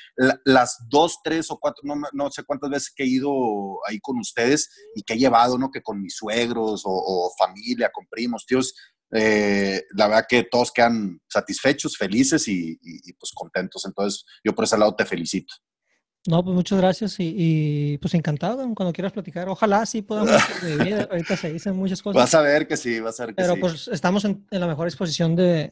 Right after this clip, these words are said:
Speaker 2: de aguantar, te digo, este,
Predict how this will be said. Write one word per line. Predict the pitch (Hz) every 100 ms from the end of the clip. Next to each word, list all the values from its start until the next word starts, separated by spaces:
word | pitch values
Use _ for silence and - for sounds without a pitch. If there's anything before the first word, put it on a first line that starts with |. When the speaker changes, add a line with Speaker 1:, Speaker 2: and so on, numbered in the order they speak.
| -
Speaker 2:
de | 175 143 143
aguantar, | 135 131 131 165 226 226
te | 220
digo, | 226 226 202 -
este, | 156 - - 143 139 135 156